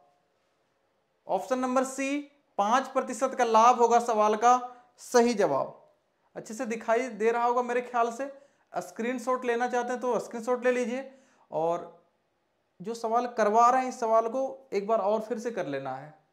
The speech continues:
क्योंकि इस टाइप का सवाल हमेशा आता है एग्जाम में। और झारखंड सामान्य ज्ञान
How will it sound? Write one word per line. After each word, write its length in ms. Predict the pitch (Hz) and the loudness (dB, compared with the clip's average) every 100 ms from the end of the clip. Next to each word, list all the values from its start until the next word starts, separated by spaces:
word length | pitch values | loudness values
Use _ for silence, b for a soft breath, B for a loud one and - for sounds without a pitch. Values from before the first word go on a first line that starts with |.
| _ _ _ | _ _ _
क्योंकि 140 | 202 | -12
इस 120 | 226 240 | -8 -6
टाइप 160 | 226 | -4
का 60 | 240 | -4
सवाल 220 | 240 240 | -4 -4
हमेशा 280 | 233 226 254 | -4 -6 -2
आता 280 | 208 175 220 | -2 0 0
है 100 | 214 | -2
एग्जाम 360 | 170 143 135 135 | -2 -8 -10 -14
में। 140 | - _ _ _ _ _ _ _ _ _ _ _ _ _ _ _ _ _ _ _ _ _ _ _ _ _ _ _ _ _ _ _ _ _ _ _ _ _ _ _ _ _ _ _ - | -20 _ _ _ _ _ _ _ _ _ _ _ _ _ _ _ _ _ _ _ _ _ _ _ _ _ _ _ _ _ _ _ _ _ _ _ _ _ _ _ _ _ _ _ -10
और 420 | 143 147 151 151 - _ _ _ | -8 -6 -8 -10 -20 _ _ _
झारखंड 720 | 143 135 - 185 208 226 277 254 | -20 -20 2 2 4 0 -6 -6
सामान्य 560 | - 208 202 233 247 | -8 -4 -2 -2 -2
ज्ञान 400 | 240 254 262 285 | 2 2 2 -4